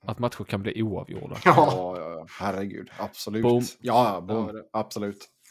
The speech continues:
Speaker 3: Jättebra förslag. <clears throat>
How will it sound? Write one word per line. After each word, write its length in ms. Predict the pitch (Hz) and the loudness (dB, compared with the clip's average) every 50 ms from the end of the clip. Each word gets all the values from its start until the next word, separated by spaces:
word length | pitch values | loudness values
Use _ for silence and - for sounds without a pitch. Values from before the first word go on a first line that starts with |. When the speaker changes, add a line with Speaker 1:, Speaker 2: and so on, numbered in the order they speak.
| - _ _ _ _ _ _ _ _ _ _ _ _ _ _ _ - - - - _ _ _ _ _ _ _ _ _ _ _ _ _ _ _ _ _ _ _ _ _ _ _ _ - - - | -20 _ _ _ _ _ _ _ _ _ _ _ _ _ _ _ -20 -20 -20 -20 _ _ _ _ _ _ _ _ _ _ _ _ _ _ _ _ _ _ _ _ _ _ _ _ -20 -12 -2
Speaker 3:
Jättebra 480 | 131 131 120 120 123 120 107 113 110 | 2 2 2 2 2 0 2 2 2
förslag. 200 | 107 - 104 95 - _ _ _ _ - - - - _ _ _ - | 2 0 -6 -8 -8 _ _ _ _ -20 -20 -20 -20 _ _ _ -14
<clears throat> 60 | 160 | -12